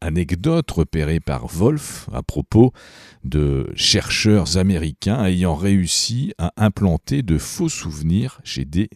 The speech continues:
souris. Une vraie, euh, série noire qui confronte des flics bien vrais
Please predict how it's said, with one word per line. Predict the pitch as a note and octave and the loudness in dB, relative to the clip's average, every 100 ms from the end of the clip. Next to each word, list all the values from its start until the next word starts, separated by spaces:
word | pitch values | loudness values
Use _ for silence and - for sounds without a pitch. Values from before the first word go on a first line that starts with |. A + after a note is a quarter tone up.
| - | -12
souris. | - - G#2+ C#2+ - - - - - - - | -6 2 4 2 -8 -20 -20 -20 -20 -20 -6
Une | D#2 D#2+ | -2 0
vraie, | D#2 F#2 A#2+ F2 _ _ _ _ | 0 0 2 0 _ _ _ _
euh, | - - | -16 -6
série | - D#2+ D#2 E2+ | -4 -2 0 2
noire | G#2+ D#3 D3 | 2 0 -2
qui | - | -8
confronte | - G#2+ G2 - C3 B2+ - | 0 0 0 -2 -2 -2 -2
des | D2 D#2 | -4 -4
flics | D#2 - F#2+ F2 - | -4 -2 -2 -2 -6
bien | C2 C#2 F#2+ A#2 | -10 -2 2 4
vrais | E2 C#2+ G#2+ | 2 2 -2